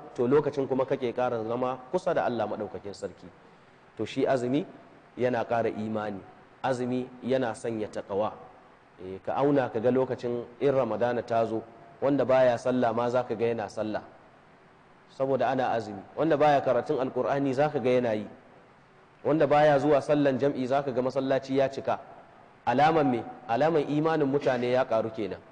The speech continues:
Ashe azumin yana ƙara ma mutane imani. Wanda baya sadaka za ka ga ya yi sadaka. Ashe azumin yana ƙara ma mutum taƙawa, yana ƙara ma mutum imani. To kuma imani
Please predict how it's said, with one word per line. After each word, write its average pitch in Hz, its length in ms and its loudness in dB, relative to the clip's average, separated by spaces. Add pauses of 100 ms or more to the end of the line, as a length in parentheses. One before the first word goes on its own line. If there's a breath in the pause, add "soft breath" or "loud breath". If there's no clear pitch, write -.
(520)
Ashe 147 220 -2
azumin 147 380 2
yana 139 220 4
ƙara 127 240 2
ma 110 120 -2
mutane 110 440 -4
imani. 110 380 -2 (840)
Wanda 151 220 4
baya 147 300 6
sadaka 147 420 2
za 139 120 2
ka 131 100 -6
ga 120 100 0
ya 120 120 2
yi 123 100 0
sadaka. 123 400 -2 (600)
Ashe 151 360 0
azumin 147 380 2
yana 139 200 2
ƙara 135 260 2
ma 117 120 -2
mutum 120 240 -6
taƙawa, 117 460 0 (200)
yana 131 220 -4
ƙara 123 260 0
ma 104 80 -6
mutum 104 340 -10
imani. 104 380 -4 (1600)
To 127 120 0
kuma 160 200 4
imani 165 460 2